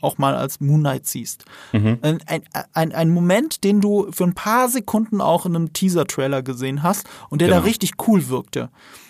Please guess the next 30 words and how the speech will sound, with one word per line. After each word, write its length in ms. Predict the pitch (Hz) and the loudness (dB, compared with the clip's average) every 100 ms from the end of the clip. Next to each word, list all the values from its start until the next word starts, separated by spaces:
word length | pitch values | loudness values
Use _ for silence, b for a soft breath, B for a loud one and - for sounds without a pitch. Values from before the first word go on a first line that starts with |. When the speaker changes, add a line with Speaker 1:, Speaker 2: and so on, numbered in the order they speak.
| B B _ - | B B _ 4
Speaker 1:
In 160 | 196 | 4
diesen 260 | 190 185 165 | 6 2 2
paar 200 | 165 160 | 2 0
Sekunden. 680 | 151 147 147 123 117 113 - | 0 0 -4 -4 -8 -10 -6
Und 160 | 143 160 | -2 0
da 80 | |
hab 100 | - | 0
ich 60 | - | 0
Speaker 2:
Mhm. 60 | 131 | 0
Speaker 1:
mich 100 | 120 | 0
so 160 | 147 | 0
hart 180 | 147 139 | 0 -2
auf 120 | 131 | -4
Moon 140 | 143 135 | -4 -4
Knight 180 | 131 - | -6 -8
gefreut. 340 | - 135 127 | -6 -4 -4
Und 100 | 139 | -2
dann 120 | 147 | 0
seh 120 | 147 226 | 0 0
ich 160 | 247 | 0
das 180 | 170 165 | -4 -2
aber 160 | 151 139 | -2 -2
in 60 | |
der 100 | 135 | -2
Serie 480 | 127 196 208 139 175 B B B B | 0 0 0 -2 -2 B B B B
und 140 | 165 160 | 0 2
ich 160 | 165 | 2
seh 180 | 139 196 | 0 2
nur, 420 | 214 170 175 247 b _ | 2 2 0 -2 b _
wie, 340 | 143 165 196 | 0 2 2